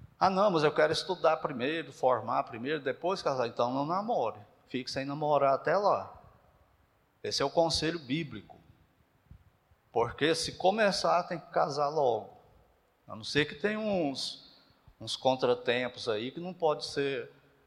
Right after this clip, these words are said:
controlado, né? Mas é pra isso.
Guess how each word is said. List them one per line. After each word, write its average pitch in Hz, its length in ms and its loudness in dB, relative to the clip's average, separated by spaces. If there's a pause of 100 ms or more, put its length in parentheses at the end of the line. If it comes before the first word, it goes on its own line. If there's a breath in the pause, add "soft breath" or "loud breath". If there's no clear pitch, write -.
(260)
controlado, 120 880 6
né? 127 240 -6 (300)
Mas 120 220 0
é 143 80 2
pra 220 280 2
isso. - 460 -4